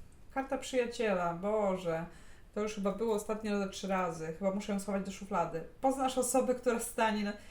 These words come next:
się twoim prawdziwym przyjacielem serca. No ale przyjaciel serca czy przyjaciółka serca to może być coś więcej.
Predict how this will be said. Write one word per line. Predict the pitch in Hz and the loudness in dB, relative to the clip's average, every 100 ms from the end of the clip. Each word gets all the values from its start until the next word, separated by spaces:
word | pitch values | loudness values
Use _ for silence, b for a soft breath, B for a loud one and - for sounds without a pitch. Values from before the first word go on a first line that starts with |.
| B B | B B
się | - 202 | -4 -4
twoim | - 208 190 185 | 0 0 0 2
prawdziwym | 165 156 151 240 277 | 0 0 -4 -4 -6
przyjacielem | - 220 202 - 175 165 | -2 0 0 0 -2 -2
serca. | - 143 131 143 - - 147 - - | -4 -4 -4 -6 -10 -10 -12 -14 -10
No | 156 | -6
ale | 208 262 | -4 -6
przyjaciel | - 196 208 226 214 | -4 -4 -4 -4 -4
serca | - 156 - 170 | -4 -4 -4 -8
czy | - | -8
przyjaciółka | - 175 170 202 233 | -6 -4 -2 -4 -4
serca | 208 151 143 - 170 | -2 -4 -4 -4 -6
to | 180 | -4
może | 165 160 | -6 -6
być | 160 - | -8 -8
coś | 151 | -8
więcej. | - 208 320 - - | -4 -6 -4 -4 -6